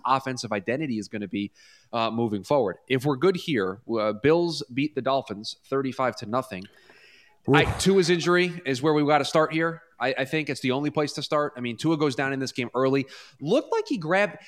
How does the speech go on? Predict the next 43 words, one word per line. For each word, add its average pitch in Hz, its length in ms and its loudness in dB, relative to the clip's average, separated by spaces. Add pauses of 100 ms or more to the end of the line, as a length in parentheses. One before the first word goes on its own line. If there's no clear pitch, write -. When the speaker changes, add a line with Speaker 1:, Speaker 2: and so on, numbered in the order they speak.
(120)
Speaker 1:
so 208 120 4
they 208 180 6
listed 294 440 0
this 254 160 -6
as 190 140 -2
his 135 180 -6
ribs, 123 560 0 (180)
but - 120 -4
when 180 80 -2
he's 180 180 -4
walking 262 400 0
off 220 160 -2
the 156 80 -4
field, 170 280 0
it 156 100 -4
looked 208 160 -2
like 247 160 -4
he 208 80 -4
was 151 160 -4
grabbing 143 400 0
his 120 160 -4
hip. 165 140 -4
And 143 80 0
I 165 60 2
didn't 214 200 -6
see 185 160 -4
the 160 80 -4
play 156 200 -4
that 139 100 -2
he 127 60 0
got 110 180 -2
hurt 151 260 -2
on, 95 160 -6
but 175 100 0
it 202 40 4
looked 226 180 -2
like 202 140 -2
he 170 100 -6
was 131 160 -4
grabbing 131 360 -2
his 104 160 -6
hip - 320 -6
area, 190 420 -2